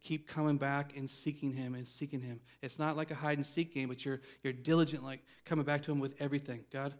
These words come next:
here's what's going on. Let's talk about this." I mean,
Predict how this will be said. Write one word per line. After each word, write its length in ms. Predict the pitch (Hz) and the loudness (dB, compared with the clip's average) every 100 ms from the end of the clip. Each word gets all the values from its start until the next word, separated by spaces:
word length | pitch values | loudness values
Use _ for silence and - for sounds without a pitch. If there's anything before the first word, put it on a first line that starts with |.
| - - - - | -20 -20 -20 0
here's 160 | 151 | 2
what's 140 | 147 143 | 2 0
going 260 | 147 139 | 0 2
on. 280 | 143 143 143 - _ _ - | 2 2 0 -2 _ _ -4
Let's 180 | 139 139 | -2 -2
talk 200 | 147 139 | 0 0
about 180 | 127 120 | 0 -4
this." 320 | 113 - - _ _ _ _ _ _ _ _ _ _ _ - 151 _ 160 | -6 -8 -10 _ _ _ _ _ _ _ _ _ _ _ -18 -18 _ 0
I 60 | |
mean, 300 | 160 160 151 | 4 6 4